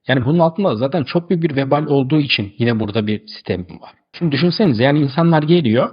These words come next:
örnek veriyorum, hadi diyelim ki ilk terapistleri de değilim, ikinci ya da üçüncü terapistleriyim ve bana fikir soruyorlar. Ve ben de hadi terapist değilim ya da bu konuda eğitimim yok. İlişki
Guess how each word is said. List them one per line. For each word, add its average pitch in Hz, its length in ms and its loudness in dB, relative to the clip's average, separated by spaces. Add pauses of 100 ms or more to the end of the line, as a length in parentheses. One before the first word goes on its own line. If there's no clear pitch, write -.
(120)
örnek 131 320 0
veriyorum, 131 220 0
hadi 139 240 -2
diyelim 131 200 4
ki 143 180 -2 (260)
ilk 147 180 2
terapistleri 127 500 2
de 101 120 0
değilim, 92 220 -2
ikinci 123 320 -2
ya 110 80 2
da 123 60 -4
üçüncü 123 280 -2
terapistleriyim 156 600 0
ve 214 120 0 (360)
bana 196 160 4
fikir - 300 -2
soruyorlar. 92 460 -4 (220)
Ve 175 100 4
ben 170 160 4
de 175 40 4
hadi 175 300 0 (140)
terapist - 460 -6
değilim 113 240 0
ya 139 100 2
da 139 60 0
bu 131 80 -2
konuda 135 280 -2
eğitimim 135 480 2
yok. 180 220 -2 (260)
İlişki 131 520 0